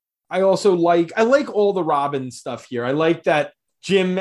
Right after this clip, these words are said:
asks Bruce to, or Batman, to bring Robin trick-or-treating with Babs.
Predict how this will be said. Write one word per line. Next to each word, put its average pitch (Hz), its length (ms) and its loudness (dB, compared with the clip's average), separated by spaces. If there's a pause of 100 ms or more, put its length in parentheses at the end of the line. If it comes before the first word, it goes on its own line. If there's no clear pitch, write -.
(120)
asks - 760 -8 (320)
Bruce 170 680 0
to, 147 440 -4
or 156 120 -2
Batman, 123 640 -6 (380)
to 170 80 -4
bring 170 320 0
Robin 175 400 2
trick-or-treating 175 800 -2
with 139 140 -8
Babs. 131 680 -6